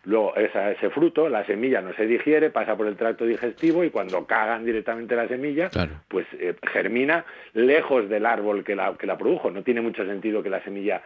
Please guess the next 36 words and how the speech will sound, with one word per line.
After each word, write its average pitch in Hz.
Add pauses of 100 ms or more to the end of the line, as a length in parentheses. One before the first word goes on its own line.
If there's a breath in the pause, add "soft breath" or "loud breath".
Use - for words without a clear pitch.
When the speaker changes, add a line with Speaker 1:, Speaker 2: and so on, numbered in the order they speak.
(260 loud breath)
Speaker 1:
germine 98
debajo 92
del 87
propio 85
árbol, 71
¿no? 151 (480 loud breath)
Y, 92
por 85
ejemplo, 131
en 90
el 87
caso 107
de 127
las, 123
de 117
los 113
córvidos, 147 (320 loud breath)
lo 87
que 87
ocurre 120
muchas 117
veces, 139
córvidos 127
tenemos, 117
por 110
ejemplo, 127
no 104
solo 110
los 98
cuervos 95
y 95
las 85
cornejas, 98
las 85
urracas, 104
que 95